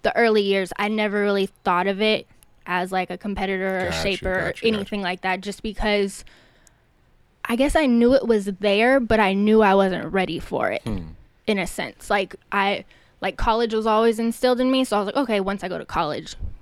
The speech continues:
Speaker 1: get my degree, then I'm gonna do radio."
Speaker 2: What'd you, what'd you major in?
Speaker 1: Becca, so
Speaker 2: Okay,
Speaker 1: broadcast,
Speaker 2: okay.
Speaker 1: electronic
Speaker 2: That's what's
Speaker 1: communication
Speaker 2: up.
Speaker 1: arts.
Speaker 2: So you, you, and you, so now you were clear.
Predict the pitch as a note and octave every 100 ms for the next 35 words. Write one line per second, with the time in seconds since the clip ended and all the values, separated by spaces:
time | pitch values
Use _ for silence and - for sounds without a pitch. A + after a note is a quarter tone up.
0 | - G#3 G3+ F#3+ G3 G3+ F#3 G3 F#3+ F#3
1 | - - _ _ _ _ _ - A#3+ F3+
2 | E3 E3+ E3 C#3+ A#2 G#2 A2 G2+ G#2 G2+
3 | G2+ G#2 A2+ - - _ _ _ _ A3
4 | - G3+ G3+ G3 F#3+ A3 F#3 F#3+ F3+ F#3
5 | - D#3 - D#3+ C3 - A#2 A2+ - A#2
6 | F2 - - - - G2+ G2+ A#2 G#2 G2
7 | G#2+ - G#2+ A#2+ - - G2+ G2 F#2 G#2+
8 | A2 G2 - - A#2+ F#2+ D2